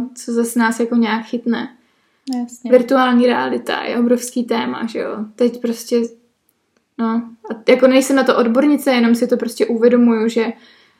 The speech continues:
Speaker 1: eh, žijem teďka v nějaké době, ale ta doba se mění hrozně rychle a jako je to fakt o nás, jako,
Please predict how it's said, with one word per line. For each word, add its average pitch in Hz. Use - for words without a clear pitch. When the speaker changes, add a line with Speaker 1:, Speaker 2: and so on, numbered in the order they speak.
Speaker 1:
eh, 233
žijem 233
teďka 240
v 233
nějaké 240
době, 233
ale 240
ta 233
doba 226
se 233
mění 233
hrozně 240
rychle 233
a 226
jako 226
je 233
to 233
fakt -
o 240
nás, 233
jako, 233